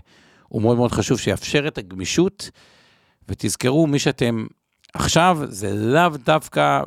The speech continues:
מי שתהיו בעוד עשר שנים, גם מבחינת מה שקורה בעולם, וגם ברמה האישית, כלומר, הטולרציה שלכם לסיכון, לתנודתיות.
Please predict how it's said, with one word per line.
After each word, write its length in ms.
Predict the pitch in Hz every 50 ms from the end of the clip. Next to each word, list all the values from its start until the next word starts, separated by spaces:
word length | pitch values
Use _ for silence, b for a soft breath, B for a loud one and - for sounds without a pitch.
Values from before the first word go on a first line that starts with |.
| - -
מי 240 | 117 117 123 135 131
שתהיו 500 | 113 - 113 - - 110 113 117 117 110
בעוד 300 | 101 104 104 104 104 101
עשר 240 | 104 101 - - 98
שנים, 360 | - - 113 123 170 175 147
גם 220 | 113 123 131 143
מבחינת 180 | 113 123 143 123
מה 80 | 127
שקורה 260 | 120 - - 117 123 120
בעולם, 340 | 113 113 127 170 214 214 190
וגם 200 | 180 170 196 202
ברמה 280 | 196 190 190 185 185 185
האישית, 420 | 180 170 - - 160 139 - - -
כלומר, 320 | - 127 123 123 120 117 117 b b b b b b b b b b -
הטולרציה 720 | 110 104 - - 127 113 113 110 120 131 127 - 131 110
שלכם 360 | - 117 104 - 120 104 107 104
לסיכון, 840 | 101 98 95 95 92 92 - - - - - - 160 165 156 131 120
לתנודתיות. 880 | 110 - - 107 92 101 - - - 123 143 160 160 151 143 - -